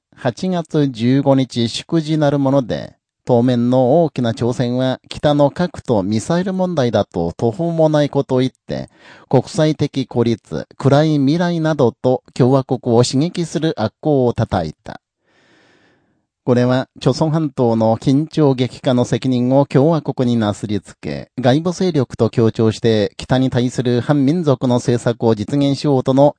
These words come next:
陰険な企みの表れである。朝鮮半島で平和が乱され、緊張が高まっている全責任は、悪辣な朝鮮敵視政策と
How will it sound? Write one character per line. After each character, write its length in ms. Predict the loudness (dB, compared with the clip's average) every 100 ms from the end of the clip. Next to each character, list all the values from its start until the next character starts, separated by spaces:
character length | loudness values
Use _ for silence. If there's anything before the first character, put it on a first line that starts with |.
| -2
陰 220 | 0 0
険 180 | -2 -4 -2
な 120 | -2
企 420 | -2 -4 -2 0
み 120 | 0 2
の 160 | 0
表 320 | 0 0 0
れ 100 | -2
で 140 | -6 -8
あ 120 | -10
る。 200 | -12 -16 _ _ _ _ _ _ _ _ _ _ _ _ _ _ _ _
朝 140 | 2 2
鮮 160 | 2
半 220 | 0 -2
島 200 | 0 2
で 140 | 2 0
平 260 | 0 0
和 120 | 2 2
が 180 | 2
乱 300 | 2 2 0 0
さ 120 | -2
れ、 140 | -2 -2
緊 220 | 0 -2
張 220 | 0 0
が 120 | 0 0
高 220 | -2 -2
ま 100 | -2
っ 60 |
て 180 | -2 -2
い 40 | 0
る 140 | 0
全 360 | 2 2 2 -2
責 240 | -2 -2
任 220 | 0 0
は、 240 | 0 -2 -6 _ _
悪 260 | -4 -4 2
辣 220 | 0 2
な 280 | 0 0 -2 0
朝 140 | 0
鮮 220 | 2 0
敵 260 | 0 -2 -2
視 160 | -6
政 260 | -4 0 -2
策 280 | -2 -6 -8
と 240 | -8 -8